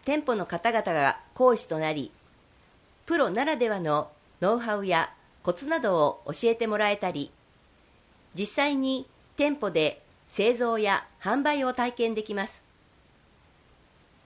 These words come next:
この機会に、千林界隈にある商店の魅力を体感してみましょう。時、十一月一日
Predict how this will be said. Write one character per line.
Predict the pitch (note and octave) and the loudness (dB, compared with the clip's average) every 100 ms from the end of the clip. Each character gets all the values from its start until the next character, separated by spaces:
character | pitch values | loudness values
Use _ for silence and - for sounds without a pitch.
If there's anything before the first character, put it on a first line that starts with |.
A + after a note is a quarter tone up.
| _ | _
こ | - C4+ | 0 0
の | D#4 | 0
機 | - | -2
会 | E4 D4+ | -2 0
に、 | G#3+ F#3 F3+ - _ _ - | 0 0 -2 -10 _ _ 0
千 | C4+ D4 | 2 6
林 | D#4+ E4 - | 4 4 0
界 | E4+ D#4+ | 0 2
隈 | B3 | 2
に | G#3 E3+ | 0 0
あ | F#3+ | 0
る | E3 D#3 - | 0 -2 -4
商 | - D4+ E4+ | -6 -2 0
店 | E4+ A3 | 2 0
の | E3+ | 0
魅 | D#3 E3 | 0 0
力 | G#3+ F#3+ | 0 2
を | F3+ - - - | 2 2 -6 -2
体 | E3+ | -2
感 | G#3+ A3 | 0 -2
し | A3 | -2
て | A3 | -4
み | A3 | -2
ま | G#3+ G#3+ | -2 -4
し | G#3 | -2
ょ | F3+ D#3+ - | 0 -2 -4
う。 | _ _ _ _ _ _ _ _ _ _ _ _ _ _ _ _ _ _ | _ _ _ _ _ _ _ _ _ _ _ _ _ _ _ _ _ _
時、 | G3+ - B3+ - _ _ _ _ _ | -6 -4 -6 -8 _ _ _ _ _
十 | E3+ C4+ | -4 -4
一 | D4 D4 | -2 -2
月 | D4+ D4+ - | -4 -4 -6
一 | C#4 | -4
日 | C4 B3+ A#3+ A3+ | -4 -4 -4 -4